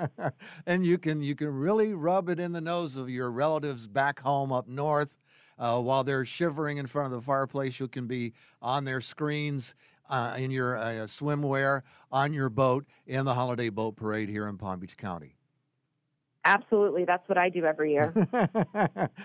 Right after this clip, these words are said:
Speaker 1: Well, Alyssa, uh, Freeman, thank you so much for all you do, uh, at the Marine Industries Association of Palm Beach County, you and your team, to help keep our waterways safe and clean and ready for all of us to enjoy.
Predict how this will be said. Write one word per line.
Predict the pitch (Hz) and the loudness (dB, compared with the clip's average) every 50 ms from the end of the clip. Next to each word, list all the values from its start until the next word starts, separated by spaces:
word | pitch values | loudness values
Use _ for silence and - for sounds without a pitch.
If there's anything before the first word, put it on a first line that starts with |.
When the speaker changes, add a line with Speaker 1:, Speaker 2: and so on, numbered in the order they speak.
| - - - - | -18 -18 -14 -4
Speaker 1:
Well, | - 185 180 175 175 175 | 2 6 6 6 6 6
Alyssa, | 175 180 202 208 190 214 208 202 202 196 - | 4 4 4 2 4 6 6 6 6 6 2
uh, | 175 165 151 151 151 | 0 0 0 0 0
Freeman, | 139 - - 180 180 180 185 180 | -4 -4 0 0 2 2 2 0
thank | 151 185 180 196 185 180 | 0 0 0 0 0 -2
you | 175 | -4
so | 151 - - 190 190 190 | -4 2 4 4 4 6
much | 180 185 190 196 202 170 - _ _ - - - _ | 6 8 6 6 4 2 -8 _ _ -20 -20 -20 _
for | - 175 175 170 165 156 | 0 4 6 6 8 6
all | 160 165 165 170 185 208 214 | 6 6 6 8 8 8 6
you | 196 175 175 | 6 2 0
do, | 151 139 165 170 175 175 170 170 | 2 4 4 6 6 6 6 4
uh, | 156 143 135 135 _ _ - | 4 0 -6 -8 _ _ -12
at | 143 139 123 - | -8 -8 -8 -6
the | - | -4
Marine | 131 131 135 135 151 156 151 | -4 -2 -2 -2 -2 -2 -2
Industries | 147 147 139 143 131 - - 151 143 127 135 | -4 -4 -4 -6 -6 -4 -4 -4 -4 -2 -4
Association | 139 127 - 151 143 135 147 147 143 131 127 135 | -6 -4 -2 -2 -2 -2 -2 -4 -4 -4 -4 -8
of | 127 113 | -6 0
Palm | 139 135 143 135 | 0 0 0 0
Beach | 123 - | -4 -6
County, | - 143 143 143 151 147 - - - - | -2 0 2 2 2 0 -2 -8 -18 -8
you | - 151 175 185 | -2 2 2 4
and | 175 175 175 160 | 4 2 2 2
your | 156 151 | 2 0
team, | 139 - 170 180 180 185 185 190 180 - - - _ _ | 0 2 2 2 4 4 2 2 -2 -4 -10 -20 _ _
to | - 143 | 0 4
help | 143 151 160 143 | 4 4 4 2
keep | - - 160 147 160 | 2 0 0 2 4
our | 147 143 139 | 4 4 4
waterways | 143 151 151 151 151 143 143 147 143 131 | 4 4 4 4 4 2 2 2 0 0
safe | - - 165 160 151 - | 0 0 0 0 0 -2
and | 147 139 | -4 -6
clean | - - 156 165 160 160 165 165 151 | -4 -2 -2 0 0 2 0 0 0
and | 131 127 127 | -2 -2 0
ready | 143 147 147 147 | 0 0 0 -2
for | 131 - 139 139 | -2 0 2 4
all | 139 139 147 147 | 4 4 4 4
of | 139 123 | 2 2
us | 143 143 135 - | 2 0 0 -2
to | - 151 147 131 | -4 -4 -2 -2
enjoy. | 120 117 110 110 147 151 147 165 180 202 214 | -2 -4 -2 0 0 2 4 4 2 2 0